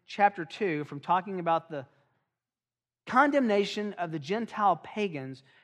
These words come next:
who had had the revelation of God given to them instinctively through creation and through their conscience and they're condemned because they didn't respond to that. And he turns the key in chapter two because the Jews are sitting there saying,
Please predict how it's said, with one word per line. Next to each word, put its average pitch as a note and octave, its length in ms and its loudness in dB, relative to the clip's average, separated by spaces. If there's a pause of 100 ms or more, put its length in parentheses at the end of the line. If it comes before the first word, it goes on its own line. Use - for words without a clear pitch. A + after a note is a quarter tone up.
who F3+ 80 0
had E3+ 120 2
had F3 180 4
the E3 80 -2
revelation G#3+ 500 0
of F3 80 -6
God F3 340 2
given F#3+ 240 -4
to F3 100 -14
them F3+ 180 -4
instinctively D3+ 880 -6
through D3+ 200 -6
creation F#3+ 680 -6 (200)
and D#3 180 -2
through D#3+ 120 -4
their D3+ 140 -4
conscience D3 920 -10 (560)
and E3 200 -2
they're E3+ 120 4
condemned F3 720 0
because D#3+ 240 -4
they F3 100 0
didn't D#3+ 180 -2
respond G#3+ 540 -4
to D#3+ 60 -6
that. D3 300 -2 (200)
And G#3+ 80 -4
he G#3+ 80 -2
turns D#4+ 640 -8
the G#3+ 120 -6
key B3 460 -10
in F#3 120 -8
chapter F#3 380 -4
two A3 320 -2 (240)
because G3 200 -2
the F#3 80 -2
Jews B3+ 400 0
are A3 60 -2
sitting G#3 260 -4
there G3+ 160 0
saying, F3+ 320 0